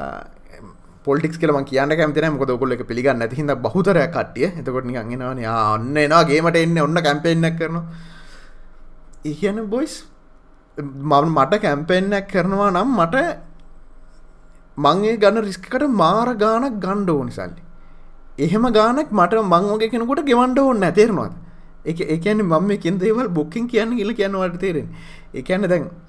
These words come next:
ස-, හිතන්නකෝ සාපේක්ෂව දෙයක් කරගත්තේ නැති කෙනෙක් නම් සාමාන්‍යයෙන් අඩු ලක්ෂ ගාණකට ඕකේ වෙයි. දැන් මම, මම කැම්පේන් කරන්නේ, අ, මගේ ලෙවල් එකත් එක්කනේ. එතකොට මං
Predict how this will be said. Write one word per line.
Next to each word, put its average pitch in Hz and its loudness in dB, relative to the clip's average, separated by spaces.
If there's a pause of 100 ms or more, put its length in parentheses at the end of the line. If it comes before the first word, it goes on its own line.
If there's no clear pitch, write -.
(720)
ස-, - -14
හිතන්නකෝ 165 -2
සාපේක්ෂව 180 0
දෙයක් 170 0
කරගත්තේ 175 -2
නැති 175 -4
කෙනෙක් 107 -4
නම් 147 -2 (720)
සාමාන්‍යයෙන් 196 0
අඩු 180 2
ලක්ෂ 165 2
ගාණකට 180 0
ඕකේ 208 2
වෙයි. 131 -2 (800)
දැන් 165 2
මම, 147 0 (420)
මම 147 0
කැම්පේන් 208 0
කරන්නේ, 214 -2 (340)
අ, 139 0 (1300)
මගේ 139 2
ලෙවල් 233 6
එකත් 220 0
එක්කනේ. 180 -10
එතකොට 226 -2
මං 196 0